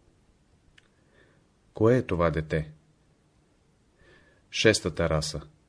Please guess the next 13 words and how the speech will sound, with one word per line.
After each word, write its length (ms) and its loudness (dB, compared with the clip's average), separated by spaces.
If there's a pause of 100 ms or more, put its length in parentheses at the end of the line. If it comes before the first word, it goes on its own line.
(180)
т.е. 480 0 (400)
идеята 500 0
на 100 -2
бялото 420 0
братство, 480 -2 (1000)
че 160 -6
всички 500 -6
хора 340 -2
са 180 -2
братя. 400 -4 (3000)
Всички 400 0
знаете, 500 2
че 280 -2